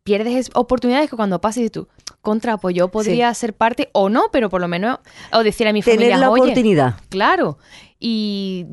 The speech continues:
Speaker 1: tanto mi proyecto como para otros que hay de buenísimos en el puerto y que hacen una labor estupenda.
Speaker 2: Estupendas.
Speaker 1: Y que no se conocen.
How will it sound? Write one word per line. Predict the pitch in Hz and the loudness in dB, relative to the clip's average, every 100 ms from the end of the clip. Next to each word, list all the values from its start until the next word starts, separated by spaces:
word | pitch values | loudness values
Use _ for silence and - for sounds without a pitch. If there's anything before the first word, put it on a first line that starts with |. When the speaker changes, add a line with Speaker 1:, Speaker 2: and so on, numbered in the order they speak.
| 165 - | -16 -12
Speaker 1:
tanto | - 165 170 | -6 -4 -2
mi | 165 156 | -4 -4
proyecto | 151 147 147 196 | -4 -6 -4 -2
como | 247 240 | 0 -2
para | 202 180 151 | -2 -2 -2
otros | 147 160 180 | -4 -4 -8
que | - 196 | -6 -4
hay | 180 208 233 | -2 -2 -2
de | 226 208 190 | -4 -4 -8
buenísimos | 180 170 185 175 175 - 208 202 | -14 -6 -4 -4 -10 -6 -4 -2
en | 214 | -2
el | 214 | -4
puerto | - 220 220 - 302 | -4 -4 -4 -4 -4
y | 302 | -4
que | - | -6
hacen | 156 180 | -10 -6
una | 185 180 | -6 -4
labor | 180 190 220 - | -2 -2 -2 -4
estupenda. | 160 151 _ - 180 147 165 226 269 254 | -8 -8 _ -8 -8 -4 -2 2 2 4
Speaker 2:
Estupendas. | 175 165 135 117 - _ _ | 2 2 -2 -6 -16 _ _
Speaker 1:
Y | 262 | -4
que | 202 190 | -4 -4
no | 156 170 269 | -4 -4 -6
se | - - - 214 | -8 -12 -8 -8
conocen. | 165 147 311 - - 160 | -8 -8 -8 -8 -16 -18